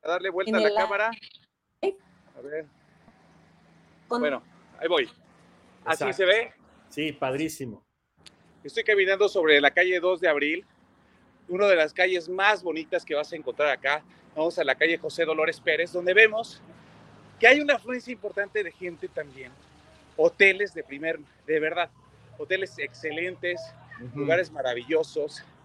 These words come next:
Speaker 1: Este andador de los jilgueros, así conocido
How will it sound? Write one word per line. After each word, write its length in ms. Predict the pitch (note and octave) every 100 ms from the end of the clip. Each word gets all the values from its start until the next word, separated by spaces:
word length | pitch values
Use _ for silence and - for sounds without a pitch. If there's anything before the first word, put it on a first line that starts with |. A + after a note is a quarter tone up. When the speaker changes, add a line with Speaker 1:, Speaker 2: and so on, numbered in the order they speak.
| _ _ _
Speaker 1:
Este 440 | D#3+ - F#3 F3 D#3 - E3
andador 340 | C#3+ D3 D#3+
de 80 | F3
los 140 | D3+ -
jilgueros, 560 | D3 D3 F3 E3+ - - - - -
así 160 | C#3+ F3
conocido 540 | E3+ D3+ - E3+ E3+